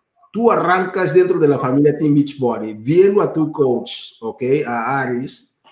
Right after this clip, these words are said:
con un ingreso de cincuenta dólares. Todos sabemos que Team Beachbody no garantiza ningún nivel de ingresos, ¿verdad? Ella ganó los cincuenta dólares, pero no son garantizados. Hay que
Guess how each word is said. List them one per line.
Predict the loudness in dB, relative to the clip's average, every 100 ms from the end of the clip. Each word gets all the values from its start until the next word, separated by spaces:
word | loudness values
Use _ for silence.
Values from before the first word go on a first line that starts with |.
| _ _ _ -2
con | 2 4 4 4 2 2 0
un | 2
ingreso | 2 2 2 2 0 -2 -4 -2
de | -2
cincuenta | 0 -2 -2 -2 0
dólares. | 0 0 -2 -2 -6 -8 _
Todos | 0 0 0
sabemos | -2 -2 -2 -4
que | -6
Team | -2 0
Beachbody | 0 0 -2 -2
no | -2 -2
garantiza | -2 -2 -2 -2 -4 -2
ningún | -2 -2
nivel | -2 -2 -4
de | -4
ingresos, | -4 -4 -2 -4 -6 -6
¿verdad? | -8 -4 -4 -6 -12 _
Ella | -6 -4
ganó | -2 0
los | 0
cincuenta | 0 -4 -4 -4
dólares, | -2 -2 -4
pero | -4
no | -4
son | -2
garantizados. | -4 -6 -8 -12 -6 -2 -2 -2
Hay | -6
que | -8 -12